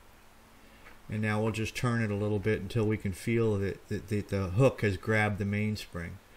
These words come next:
Uh, the hook on the barrel has grabbed the mainspring. There we go.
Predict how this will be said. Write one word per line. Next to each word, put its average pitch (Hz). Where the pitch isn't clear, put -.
Uh, 101
the 101
hook 123
on 107
the 98
barrel 101
has 87
grabbed 95
the 92
mainspring. 95
There 101
we 95
go. 90